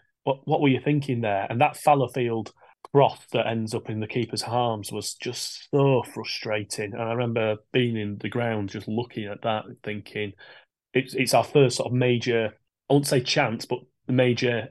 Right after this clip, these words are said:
area we've got in to create a good chance. Uh,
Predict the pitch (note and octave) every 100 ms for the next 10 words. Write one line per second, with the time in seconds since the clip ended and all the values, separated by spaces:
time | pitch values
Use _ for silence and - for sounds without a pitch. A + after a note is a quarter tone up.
0 | - B2+ B2+ A#2+ A#2 A2+ A2+ C3+ - G#2+
1 | - - - B2 A#2 B2 A2 - A2 G2+
2 | - A#2+ - A2+ G2+ - - A2